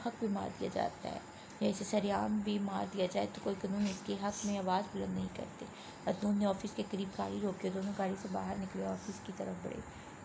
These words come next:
"पह-, मुझे पहले पता था कि मिस्टर जी आप ये केस सॉल्व कर लेंगे, जब तक आप जैसे काबिल ऑफिसर हमारे पास मौजूद हैं, अब हमारे पास हैं,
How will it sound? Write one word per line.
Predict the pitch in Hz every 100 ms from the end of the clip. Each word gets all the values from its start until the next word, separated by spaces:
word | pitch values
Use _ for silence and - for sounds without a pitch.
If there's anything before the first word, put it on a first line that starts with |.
| - - -
"पह-, | 226 208 208 208
मुझे | 220
पहले | 220 214 226
पता | 269 202 196
था | 190 190
कि | 190
मिस्टर | 190 - 185
जी | 208
आप | 214 196
ये | 190
केस | 202 202 -
सॉल्व | 190 185
कर | 196 185
लेंगे, | 180 151 170
जब | 185 -
तक | - -
आप | 196 202
जैसे | 202 190
काबिल | - 196 185 202 - - - -
ऑफिसर | 214 220 254
हमारे | 226 214 185
पास | 190 202 -
मौजूद | 190 214
हैं, | 226 208 202
अब | -
हमारे | - 196 196
पास | 214 190 185 -
हैं, | 220